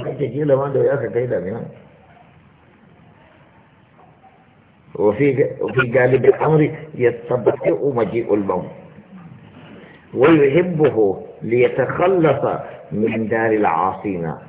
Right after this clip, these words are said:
Zai so labarin mutuwa don ya samu sutalewa daga gidan masu sabo duniya. وينتقل إلى جوار رب العالمين. كما قال بعضهم:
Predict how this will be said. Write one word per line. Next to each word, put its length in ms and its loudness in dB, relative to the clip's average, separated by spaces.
Zai 480 0
so 240 4
labarin 720 0
mutuwa 520 0
don 280 0
ya 160 0
samu 280 -2
sutalewa 680 2
daga 240 2
gidan 400 -2
masu 320 -6
sabo 240 -10
duniya. 380 -4
وينتقل 720 2
إلى 180 2
جوار 280 0
رب 220 -2
العالمين. 600 -4
كما 260 6
قال 380 2
بعضهم: 540 0